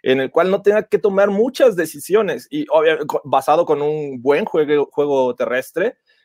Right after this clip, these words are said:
creo que le va a ayudar bastante, pero si le pones todo el peso de la ofensiva a Locke en este momento, pues creo que lo vas a tronar.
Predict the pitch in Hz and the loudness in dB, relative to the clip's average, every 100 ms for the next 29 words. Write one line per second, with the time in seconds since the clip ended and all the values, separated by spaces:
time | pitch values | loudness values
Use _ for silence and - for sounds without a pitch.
0 | _ 139 139 196 123 139 143 143 156 240 | _ -8 0 2 2 0 -2 -2 -2 -2
1 | 208 - _ 156 165 185 - - - 147 | -6 -10 _ 0 2 2 0 -4 -14 -2
2 | 143 - 196 214 240 220 - 277 208 220 | 0 0 -2 2 2 2 0 -2 2 4
3 | 160 131 123 - 175 143 151 156 131 151 | 2 0 -6 -4 -4 0 -2 -4 -12 -10
4 | 170 170 151 156 196 135 127 143 156 127 | -6 -4 -6 -6 -8 -10 -14 -8 -2 -2
5 | 143 127 90 92 | -2 -8 -10 -14